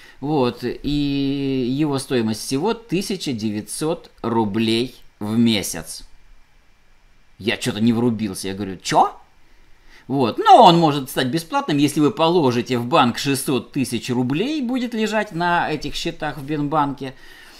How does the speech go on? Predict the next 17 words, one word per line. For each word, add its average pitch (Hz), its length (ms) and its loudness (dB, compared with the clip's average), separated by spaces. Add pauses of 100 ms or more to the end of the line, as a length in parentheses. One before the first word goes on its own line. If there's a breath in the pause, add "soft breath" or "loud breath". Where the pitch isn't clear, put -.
(160 loud breath)
А, 135 560 0
либо 185 360 0
вы 160 280 0
будете 123 400 -2
пользоваться 120 640 -4
этой 120 180 -4
картой 127 320 -6
постоянно 202 720 -4
на 143 180 -2
сумму 190 420 -6
там 131 300 -4
от, 185 300 -4
э, 131 600 -4
по-моему, 127 360 -4
ста 117 180 -8
пятидесяти 117 560 -10
тысяч 123 520 -8